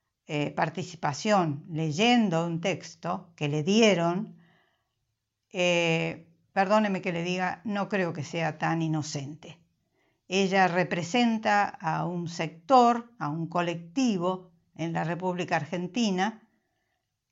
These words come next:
que está haciendo lo que cree que tiene que hacer. Y a mí me pareció de muy mal gusto,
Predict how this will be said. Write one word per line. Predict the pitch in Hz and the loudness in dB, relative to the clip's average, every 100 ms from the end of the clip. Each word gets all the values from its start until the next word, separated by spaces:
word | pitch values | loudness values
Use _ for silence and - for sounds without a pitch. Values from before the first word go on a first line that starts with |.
| _ | _
que | - 262 | -2 0
está | 254 262 | 6 8
haciendo | 247 220 202 208 247 285 269 175 156 - _ _ _ | 8 4 0 2 4 4 2 -2 -6 -16 _ _ _
lo | 185 190 | -2 0
que | 185 | -2
cree | 175 185 185 160 | -2 2 2 0
que | 165 | -8
tiene | 175 165 165 | -6 -6 -6
que | 160 | -10
hacer. | - 151 156 _ _ _ _ _ _ _ _ _ _ | -10 -12 -14 _ _ _ _ _ _ _ _ _ _
Y | 190 180 170 165 151 - - _ _ _ | -2 0 0 0 -2 -6 -16 _ _ _
a | 196 196 | 0 2
mí | 214 | 4
me | 220 | 4
pareció | 208 175 170 - 202 190 - - | 4 2 0 -2 0 0 -2 -10
de | 180 180 | -2 2
muy | 185 254 320 214 165 | 6 10 12 10 6
mal | 156 156 | 2 0
gusto, | 156 160 - - 175 | -2 -6 -8 -10 -10